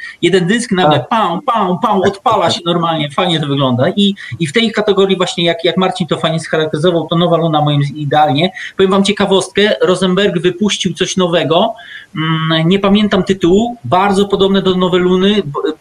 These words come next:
Speaker 1: bardziej kolorowe w klimatach morskich. Muszę gdzieś to odkopać. Jest,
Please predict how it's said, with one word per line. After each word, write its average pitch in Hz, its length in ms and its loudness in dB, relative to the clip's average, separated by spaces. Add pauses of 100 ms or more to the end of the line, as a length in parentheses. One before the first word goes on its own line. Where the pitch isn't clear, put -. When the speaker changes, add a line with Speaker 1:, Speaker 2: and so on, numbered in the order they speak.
Speaker 1:
bardziej 180 260 0
kolorowe 185 500 2
w - 80 -10
klimatach 175 500 -2
morskich. - 560 -4
Muszę 175 260 -2
gdzieś 165 240 -6
to 160 100 -2
odkopać. 127 520 -4
Jest, - 260 -2